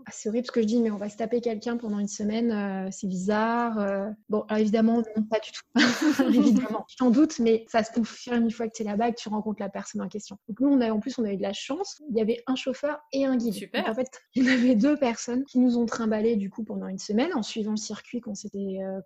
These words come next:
Speaker 1: qu'on s'était fait. Les hôtels avaient déjà été réservés, donc ça, on savait quelle étape on faisait.
Speaker 2: Confortable.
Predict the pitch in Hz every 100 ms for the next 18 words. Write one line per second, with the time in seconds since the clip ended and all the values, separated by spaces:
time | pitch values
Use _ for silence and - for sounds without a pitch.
0 | - 196 - 180 196 - 247 277 294 302
1 | 262 202 190 190 202 226 226 202 190 202
2 | 196 208 196 - 202 196 202 190 - -
3 | - 214 208 - 208 202 202 202 196 214
4 | 214 214 - 202 202 214 - 196 - 190
5 | - 180 233